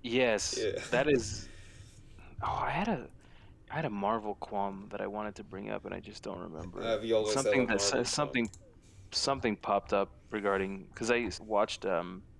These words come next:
Speaker 1: episode one of Hawkeye, and I was, uh, I had something I wanted to bring up about it, but I don't remember. Anyway, I'm sure I'll remember. If I remember later, I'll bring it up. But I want you to take away the next thing, 'cause you brought this up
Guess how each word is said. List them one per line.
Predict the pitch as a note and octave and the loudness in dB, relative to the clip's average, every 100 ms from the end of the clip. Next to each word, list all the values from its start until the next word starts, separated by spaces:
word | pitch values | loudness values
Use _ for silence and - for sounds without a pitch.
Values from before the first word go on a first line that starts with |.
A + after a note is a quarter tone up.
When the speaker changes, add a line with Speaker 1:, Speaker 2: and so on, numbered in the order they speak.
| - | -6
Speaker 1:
episode | G#2 G#2 G#2+ G2 | -6 -4 -2 0
one | F#2+ F#2+ | -2 -2
of | F2 | 0
Hawkeye, | F#2 F#2 G#2 G#2 - - - - - - - - - - - | 0 0 0 -2 -4 -14 -16 -16 -18 -18 -18 -16 -16 -16 -10
and | F#2+ | -4
I | F#2 | -4
was, | F#2 F2 F#2+ | -4 -6 -4
uh, | F2+ F2 - | -4 -4 -8
I | A2 | -10
had | A2 | -6
something | - A2+ A2 | -4 -2 0
I | G2 | 0
wanted | F#2 F#2+ G2 | 0 -2 -4
to | |
bring | F#2 F#2+ F#2+ | -4 -2 -2
up | F#2 F2 | -4 -6
about | E2+ E2+ | -4 -2
it, | D2+ - | -2 -4
but | D#2 | -6
I | |
don't | C#2+ D2 | -4 -6
remember. | C#2 C2+ D2 D2 - - - - - - A2+ | -6 -8 -6 -8 -10 -16 -20 -20 -20 -6 0
Anyway, | A2 F2+ E2+ - - - - | 2 2 0 -2 -18 -18 -14
I'm | - | -4
sure | - B2 G#2 | 2 4 4
I'll | |
remember. | F#2+ G2 G2 | 4 0 -2
If | G#2+ | 0
I | B2 | 2
remember | B2+ D3+ C3+ | 2 4 4
later, | G#2 G#2 G2 F#2 | 6 4 4 2
I'll | F2+ | -2
bring | G2 F#2+ | -2 -2
it | F#2 | -2
up. | F2+ | 0
But | G2+ | 0
I | - | 2
want | A#2+ C3+ | 4 4
you | A#2+ | 2
to | A2 | 0
take | A2+ G#2+ | -2 -2
away | G#2 G#2 | -2 -2
the | F#2 | -2
next | G2 G#2 - | -4 -6 -8
thing, | D#2+ F2+ | -10 -10
'cause | G#2+ G2 | -10 -4
you | G#2 | -2
brought | G#2 F#2+ - | 0 -2 -4
this | - - | -10 -4
up | - | -4